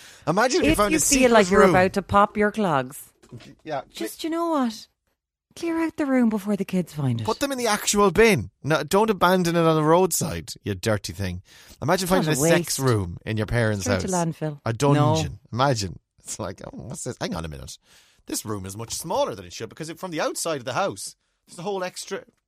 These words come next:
Speaker 1: Hang on a second. Then you, oh my God, that's hollow. That wall is hollow.
Speaker 2: The,
Speaker 1: That's <laughs>
Speaker 2: the poor kids of Christian Grey and Anastasia Steele going, "Hold on a second here, lads. What's in this place?"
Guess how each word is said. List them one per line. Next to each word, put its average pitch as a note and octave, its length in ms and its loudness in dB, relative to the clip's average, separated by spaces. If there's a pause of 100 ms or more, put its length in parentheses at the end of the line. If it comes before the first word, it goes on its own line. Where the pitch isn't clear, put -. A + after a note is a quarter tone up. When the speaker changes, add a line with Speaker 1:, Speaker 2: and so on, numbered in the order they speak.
Speaker 1:
Hang F4 140 -14
on A#2+ 80 -8
a G2+ 40 -12
second. G#2 340 -12
Then A2 120 -12
you, G#2 140 -14 (1900)
oh D4 40 -12
my B3 140 -6
God, A2 140 -2
that's C3+ 160 -2
hollow. F#3+ 240 0
That A3 120 2
wall F#2+ 180 0
is - 80 -6
hollow. B3+ 300 -2
Speaker 2:
The, G3 100 0 (220)
Speaker 1:
That's - 240 -6 (500)
<laughs> - 480 -20
Speaker 2:
the G3 80 -6
poor G3 280 0
kids F#3+ 320 -2
of D3+ 80 -10
Christian E3 400 -4
Grey D#3+ 240 0
and D3 80 -2
Anastasia D3 600 -2
Steele D3+ 360 -6
going, C#3 180 -2
"Hold B3+ 400 12
on D#3+ 220 10
a D3+ 80 6
second D3 460 4
here, D3 260 2
lads. C#3+ 360 2
What's C#4+ 300 0
in A#3+ 180 0
this A#3 200 4
place?" C3 420 0